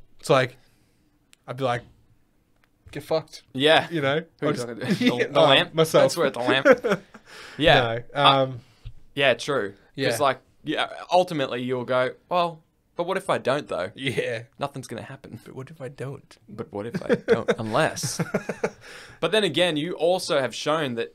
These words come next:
Speaker 2: some, your discipline is enough so that if you say, "I've got twenty days and I gotta do this,"
Speaker 1: Yeah.
Speaker 2: you'll not only do it, but, but I think that was a more realistic goal. It
Speaker 1: Yeah.
Speaker 2: wasn't a stressful goal.
Speaker 1: No,
Speaker 2: It was
Speaker 1: it
Speaker 2: something you
Speaker 1: wasn't.
Speaker 2: were
Speaker 1: It
Speaker 2: doing
Speaker 1: was
Speaker 2: for you.
Speaker 1: Yeah, yeah.
Speaker 2: Whereas the G T O, you are doing for you, but
Speaker 1: Yeah.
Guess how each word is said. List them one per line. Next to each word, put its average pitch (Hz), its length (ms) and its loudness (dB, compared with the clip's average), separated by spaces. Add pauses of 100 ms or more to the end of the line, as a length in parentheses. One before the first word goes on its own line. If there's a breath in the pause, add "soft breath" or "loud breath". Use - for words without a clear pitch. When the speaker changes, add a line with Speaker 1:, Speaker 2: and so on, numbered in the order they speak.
Speaker 2:
some, - 260 -8 (140)
your 139 220 0
discipline 139 460 -6
is 117 120 -8
enough 123 300 -4
so 120 260 -2
that 113 100 -4
if 120 120 -10
you 143 100 -6
say, 135 220 -2
"I've 120 120 0
got 127 140 -4
twenty 139 260 -6
days 127 260 2
and 127 80 -6
I 113 40 -4
gotta 117 160 -4
do 127 260 0
this," - 460 0
Speaker 1:
Yeah. 131 200 -4 (180)
Speaker 2:
you'll 147 180 -2
not 147 140 4
only 127 220 0
do 135 260 0
it, - 180 -4
but, - 240 -10
but 147 100 2
I 147 80 6
think 175 200 -4
that 165 120 2
was 135 100 -2
a 131 60 -6
more 127 180 -4
realistic 120 520 -4
goal. 98 320 -4 (360)
It 143 60 -10
Speaker 1:
Yeah. 139 80 2
Speaker 2:
wasn't 156 220 2
a - 20 -6
stressful 131 460 -2
goal. 113 300 0
Speaker 1:
No, 170 160 2
Speaker 2:
It - 20 -
was 160 80 2
Speaker 1:
it - 20 -4
Speaker 2:
something 151 200 2
you - 20 2
Speaker 1:
wasn't. - 60 0
Speaker 2:
were - 20 -4
Speaker 1:
It 120 40 -4
Speaker 2:
doing 135 120 0
Speaker 1:
was 123 160 -6
Speaker 2:
for 131 60 -8
you. 113 420 -6
Speaker 1:
Yeah, 156 260 -2 (180)
yeah. 147 140 -4
Speaker 2:
Whereas 123 180 -2
the 123 60 -10
G 151 160 -2
T 147 200 -4
O, 135 100 4
you - 260 -4
are 139 140 8
doing 127 240 -4
for 110 120 -6
you, 113 220 -8
but 110 320 -2 (120)
Speaker 1:
Yeah. 127 200 -10